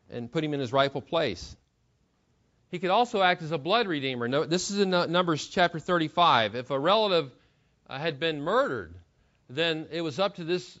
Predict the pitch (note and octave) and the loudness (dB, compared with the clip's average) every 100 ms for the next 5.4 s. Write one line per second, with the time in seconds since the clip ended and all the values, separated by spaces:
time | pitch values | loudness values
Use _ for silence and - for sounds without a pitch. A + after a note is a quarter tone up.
0 | - D3 D3 F3+ A3 E3 D3 F3 E3 E3 | -10 -6 -2 0 0 -2 -2 -4 -2 -2
1 | D#3 C3+ C3+ - _ C#3 C3+ B2+ C#3 G3+ | -2 -4 -8 -16 _ -8 -8 -6 -6 -4
2 | C#3+ C3+ B2 C3+ B2+ B2+ C#3+ D#3 D#3+ C3+ | -4 -4 -8 -10 -10 -6 -6 -6 -6 -8
3 | D3+ D#3+ D3 E3 D3 C3+ F#3+ B2 F2 - | -8 -6 -4 -4 -4 -4 -4 -4 -6 -10
4 | _ _ _ _ - C3 B2 C3+ F#3+ D3 | _ _ _ _ -6 -2 0 2 0 0
5 | B2 A2 F#2+ E2 | 0 0 0 -4